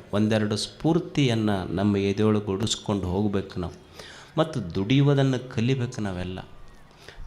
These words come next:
ದೇವ್ರು ಎಷ್ಟು ದೊಡ್ಡವಂದ್ರೆ, ಕಾಲಿಲ್ದವ್ರು ಭಾಳ ಮಂದಿ ಹುಟ್ಸ್ಯಾನ, ಕೈ ಇಲ್ದವ್ರು ಅದಾರ, ಕಣ್ಣು ಇಲ್ದವ್ರು ಅದಾರ,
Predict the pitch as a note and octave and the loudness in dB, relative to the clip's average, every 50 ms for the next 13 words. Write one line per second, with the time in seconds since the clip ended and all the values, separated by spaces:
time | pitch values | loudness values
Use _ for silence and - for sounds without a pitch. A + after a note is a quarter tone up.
0 | - F2+ G2 B2 D3+ F3 F3+ D#3+ C#3+ C#3 C#3 - C#3+ B2 A2 G#2 G2+ G#2 A#2 A#2 | -10 -2 0 2 2 2 2 0 0 -2 -2 -4 -6 -4 -2 -4 -2 -2 -2 -2
1 | A2 G#2+ G#2 G2+ G2+ G2+ F#2+ F2+ D#2+ E2 F2 - - - - - - - - - | 0 0 -2 -2 -4 -4 -4 -6 -6 -6 -8 -10 -12 -14 -16 -18 -18 -18 -20 -20
2 | - - - - - - - - - - - - - A#2+ A#2 C3 D3+ D3 C#3+ C#3 | -18 -16 -14 -14 -14 -14 -16 -16 -18 -18 -14 -6 0 2 2 4 4 4 4 2
3 | C3+ C3+ C#3 C3+ C3+ C3+ A#2+ G#2+ G#2 G#2 A2 A#2 A#2 A2+ A2 A2+ A#2 A2+ G#2 - | 2 2 2 2 0 0 -2 -2 -2 -2 -2 -2 -2 -2 -2 -4 -4 -6 -6 -8
4 | F#2+ - - - - - F2 - - - - - - - - - - - - - | -10 -10 -8 -10 -8 -8 -10 -12 -14 -20 -20 -20 -20 -20 -20 -20 -20 -20 -20 -20
5 | - - - - - - - - - - - - - - - - - C#3 C#3 C#3+ | -20 -20 -20 -20 -20 -20 -20 -20 -20 -20 -20 -20 -20 -20 -12 -4 2 4 4 4
6 | D3+ D3 D3 D3 D3 C#3+ C#3 C3+ B2 A2 A2 G2+ F#2 - - - - - - - | 6 4 4 4 4 4 4 4 2 0 -2 -4 -4 -4 -10 -12 -16 -16 -18 -18
7 | - - - - - - - - - - - - - - - - - - - - | -18 -20 -20 -20 -20 -20 -20 -20 -20 -20 -20 -20 -20 -20 -20 -20 -20 -20 -16 -4
8 | - C#3+ C#3+ D3+ D3+ D3 C#3+ C#3+ C#3+ C#3+ C#3 C3+ C3 A#2+ G#2 G#2 G2 F2+ | 2 4 4 6 6 4 4 4 4 4 4 2 2 0 -2 -2 -4 -4